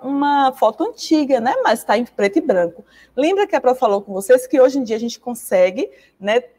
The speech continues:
é, fazer esse efeito nas fotos, deixar a foto ou preto e branco ou colorido?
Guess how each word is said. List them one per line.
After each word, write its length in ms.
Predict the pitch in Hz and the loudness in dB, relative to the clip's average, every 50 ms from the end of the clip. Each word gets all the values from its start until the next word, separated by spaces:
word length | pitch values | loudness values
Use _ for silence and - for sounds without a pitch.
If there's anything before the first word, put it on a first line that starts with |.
| - | -8
é, 160 | - 175 180 | -4 -4 -4
fazer 380 | 180 - 233 214 226 208 233 247 | -4 0 0 0 2 4 4 4
esse 160 | 311 320 302 | 4 2 0
efeito 320 | 277 - - 233 220 - 226 | -2 2 2 0 0 0 -6
nas 220 | 214 208 208 - | -12 -12 -8 -2
fotos, 300 | - 202 226 262 - 392 | 0 0 0 0 -2 -4
deixar 340 | - 247 247 247 - 247 226 | 0 0 0 0 0 -6 -6
a 20 | |
foto 320 | 226 - - 196 196 - 254 | -4 -2 -2 -2 0 0 0
ou 120 | 302 349 | -2 -2
preto 220 | - 254 254 254 | -2 -2 -2 -2
e 40 | 254 | -4
branco 500 | 202 196 190 185 208 240 247 240 - 226 | -6 -4 -4 -2 -2 -2 -4 -2 -2 -2
ou 80 | 208 233 | -2 0
colorido? 580 | - 214 190 185 190 214 269 262 196 180 - | 0 -2 -2 -2 -2 -2 -4 -4 -4 -8 -14